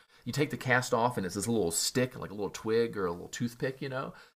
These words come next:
That is what a relationship is when it's sort of ensconced in dysfunction, you know, when it's, when it, when it's supported by all these stories and habits and stupid, you know, just bickering and all this different stuff. You could have a rotten structure of a relationship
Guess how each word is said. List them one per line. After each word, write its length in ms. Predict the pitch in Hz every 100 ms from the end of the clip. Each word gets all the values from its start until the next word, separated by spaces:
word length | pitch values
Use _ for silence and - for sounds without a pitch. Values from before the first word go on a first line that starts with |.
| _ -
That 280 | 135 170 139
is 160 | 127
what 120 | 113 113
a 40 |
relationship 640 | 110 120 196 - - 92
is 180 | 87 104
when 120 | 101
it's 160 | 98 -
sort 180 | 113 107
of 60 |
ensconced 560 | 101 95 - 117 131 -
in 80 | 113
dysfunction, 540 | 123 151 196 - - - _ -
you 100 | 120
know, 200 | 92 82
when 100 | 113
it's, 220 | 107 -
when 160 | 104 104
it, 80 | 92
when 140 | 107
it's 180 | 107 -
supported 720 | - - - 131 165 185 131
by 320 | 85 65 64 -
all 220 | 87 101
these 180 | 95 85
stories 680 | - - 170 160 156 147 101
and 140 | 92
habits 580 | 120 151 147 135 - -
and 160 | -
stupid, 600 | - - - 165 160 113 107
you 120 | 117
know, 160 | 92 85
just 260 | 90 87 87 147
bickering 420 | 160 147 131 117
and 80 | 98
all 140 | 104
this 140 | 95
different 320 | - 101 92 -
stuff. 360 | 98 95 127 - -
You 100 | 147
could 80 | 160
have 100 | 107
a 40 |
rotten 460 | 95 107 127 139 110
structure 440 | - 123 110 101
of 100 | 95
a 40 | 95
relationship 840 | 98 104 175 - 113 - 92